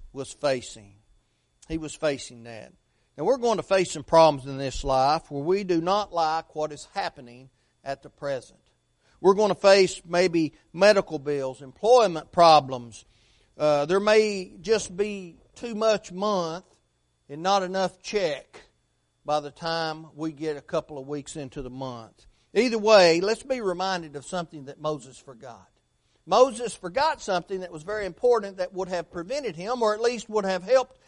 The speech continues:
alleviate his discouragement.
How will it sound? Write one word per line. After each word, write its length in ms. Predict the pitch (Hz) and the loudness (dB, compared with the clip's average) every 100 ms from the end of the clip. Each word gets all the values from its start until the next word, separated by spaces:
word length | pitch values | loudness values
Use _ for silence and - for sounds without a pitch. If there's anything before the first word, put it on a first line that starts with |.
| _ | _
alleviate 880 | 180 196 269 330 269 202 165 165 190 | -2 2 4 4 0 0 4 4 2
his 380 | 185 220 240 196 | 0 2 2 0
discouragement. 1120 | 220 240 226 - 302 294 233 160 151 131 - | -2 -2 -2 4 10 12 10 6 -4 -16 -18